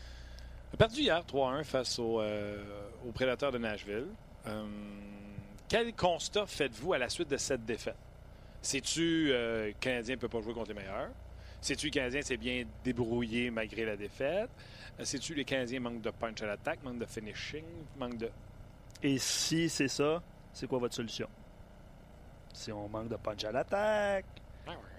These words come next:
Speaker 2: si on manque de, c'est drôle parce que
Speaker 1: On jase.
Speaker 2: dès le, dès le début de l'émission, euh, on se connecte un petit peu plus rapidement, euh, qu'habituellement sur, euh, nos pages R D S, tu sais, pour un, un petit décompte. Puis, euh, les gens se connectent, puis ils écrivent déjà, tu sais, « Bonjour, comment ça va ? »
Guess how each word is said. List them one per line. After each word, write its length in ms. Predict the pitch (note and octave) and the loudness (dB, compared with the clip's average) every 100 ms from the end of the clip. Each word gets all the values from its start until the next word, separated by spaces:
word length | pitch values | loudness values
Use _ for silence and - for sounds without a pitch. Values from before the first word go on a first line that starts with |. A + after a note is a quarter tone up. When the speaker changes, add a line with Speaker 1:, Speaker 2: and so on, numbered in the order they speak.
| - | -14
Speaker 2:
si 220 | - - - | -10 -8 -8
on 120 | G2+ | -8
manque 280 | G#2 G#2 G#2 | -8 -8 -8
de, 80 | G#2 - - - - | -10 -10 -12 -12 -4
c'est 120 | - | 0
drôle 180 | B2+ C#3+ | 4 4
parce 160 | E3 - | 4 4
que 400 | C3 B2 A#2 A#2 | 4 4 6 4
Speaker 1:
On 60 | |
jase. 160 | A#2+ G2+ F2 - - - - - | 4 0 -8 -12 -14 -14 -14 -12
Speaker 2:
dès 200 | A#2 C#3 C#3+ | 2 4 6
le, 200 | C3+ B2+ | 6 6
dès 120 | D3 | 4
le 60 | |
début 180 | D3 C#3 | 4 4
de 60 | C#3 | 4
l'émission, 540 | C#3 - D3+ E3 E3 | 2 4 4 6 6
euh, 360 | C3 A#2+ A#2 A2 A2+ | 6 4 4 2 2
on 80 | C3 | 0
se 60 | |
connecte 320 | - B2 D3 C3+ | 2 2 2 0
un 60 | |
petit 140 | A2+ - | 0 -2
peu 100 | C3 | 0
plus 140 | C#3+ | 2
rapidement, 380 | C#3+ - A#2 C3+ | 2 0 0 2
euh, 380 | C#3+ C3+ A#2+ A2+ | 2 2 2 2
qu'habituellement 560 | B2+ A#2+ - A#2 C3 D3 | -2 -2 0 0 2 0
sur, 180 | B2+ A#2+ | 0 2
euh, 140 | A2+ | 2
nos 140 | A2+ A2 | 0 0
pages 240 | B2+ B2+ | 0 2
R 120 | A2+ | 0
D 80 | A2 | 0
S, 200 | A2+ C#3+ | 2 0
tu 60 | - | 0
sais, 60 | D3 | -4
pour 180 | A#2+ | -2
un, 40 | G#2+ | -4
un 160 | F#2+ G2+ | -8 -10
petit 140 | - | -2
décompte. 460 | C3 - A#2 C#3 C3 | 0 2 0 0 -4
Puis, 220 | - A2 | -6 -6
euh, 220 | G2+ F#2+ F#2+ | -6 -6 -4
les 100 | A#2 | 0
gens 140 | C3 | 2
se 80 | D3 | 2
connectent, 260 | B2+ B2+ - | 0 0 -2
puis 100 | C3+ | -4
ils 40 | |
écrivent 220 | A#2 D3 | -4 -2
déjà, 200 | C3+ A#2+ | 0 0
tu 60 | C3+ | 2
sais, « 60 | C#3+ | 2
Bonjour, 520 | C3 C3 A#2 A2+ A#2 | 2 2 0 0 -2
comment 180 | A2+ A#2+ | -2 -6
ça 140 | A#2+ | -2
va ? » 120 | A2+ | -4